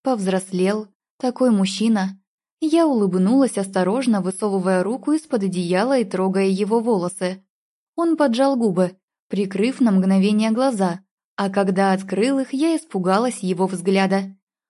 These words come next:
Можно было не гадать, о чём он думает, всё было написано на его лице. Он наклонил голову и прикоснулся губами к моим губам. Бывало, что мальчишки моего возраста приглашали меня погулять,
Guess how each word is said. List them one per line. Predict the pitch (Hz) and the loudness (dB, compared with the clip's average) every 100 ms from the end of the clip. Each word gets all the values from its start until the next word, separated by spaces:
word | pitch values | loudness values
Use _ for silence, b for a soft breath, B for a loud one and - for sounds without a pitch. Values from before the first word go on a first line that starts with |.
| _ - | _ -2
Можно | 190 190 233 233 208 | 2 4 4 2 2
было | 190 208 | 0 0
не | 214 226 | 2 2
гадать, | 269 247 214 | 2 2 0
о | 180 | -2
чём | 175 196 214 | -4 -2 0
он | 233 | 2
думает, | 233 190 185 190 _ _ _ | 2 2 0 -2 _ _ _
всё | - - | -6 -2
было | 302 262 233 | 0 0 0
написано | 202 190 196 233 240 208 190 | 0 0 -2 -4 -2 0 2
на | 190 | 2
его | 190 208 | 2 2
лице. | 226 226 214 180 175 _ _ _ _ _ | 0 0 -2 -2 -6 _ _ _ _ _
Он | - 196 262 | -4 2 4
наклонил | 240 196 202 202 208 196 | 4 2 0 0 0 0
голову | 170 202 269 262 269 | 2 2 2 2 0
и | 302 | 0
прикоснулся | 269 220 196 196 233 220 202 | -2 -2 -4 0 0 0 -2
губами | 185 165 190 254 247 | -2 0 0 2 0
к | - | 0
моим | 196 202 208 | 0 0 -2
губам. | 226 220 196 185 - _ _ _ _ - | 0 0 0 -2 -10 _ _ _ _ -4
Бывало, | 196 196 180 185 269 240 | 2 2 2 2 0 -2
что | - 208 | -2 -2
мальчишки | 196 190 190 214 269 - | 2 2 0 -2 -4 -2
моего | 202 190 196 196 | 0 2 2 0
возраста | 165 226 269 269 - | 0 -2 -2 -4 -4
приглашали | 277 320 302 311 311 254 185 | -6 -2 -2 -2 0 0 0
меня | 190 208 208 | 0 0 0
погулять, | 233 247 254 190 185 | -2 -2 0 -2 -4